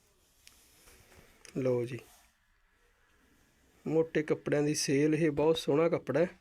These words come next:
ਜਦੋਂ ਮਰਜ਼ੀ ਤੁਸੀਂ ਸਵਾ ਕੇ ਪਾ ਸਕਦੇ ਹੋ। ਇੱਕ ਹਜ਼ਾਰ 'ਚ ਤਿੰਨ ਸੂਟ।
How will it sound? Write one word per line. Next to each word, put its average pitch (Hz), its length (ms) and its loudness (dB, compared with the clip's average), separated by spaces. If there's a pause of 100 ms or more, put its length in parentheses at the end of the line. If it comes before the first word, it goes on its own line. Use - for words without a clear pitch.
(160)
ਜਦੋਂ 147 240 0
ਮਰਜ਼ੀ 139 380 2
ਤੁਸੀਂ 147 240 -4
ਸਵਾ 139 280 0
ਕੇ 143 160 -2
ਪਾ 135 200 -2
ਸਕਦੇ 143 320 -2
ਹੋ। 180 60 -2 (2500)
ਇੱਕ - 220 -4
ਹਜ਼ਾਰ 170 420 2
'ਚ 190 140 -6
ਤਿੰਨ 147 300 0
ਸੂਟ। 127 320 -4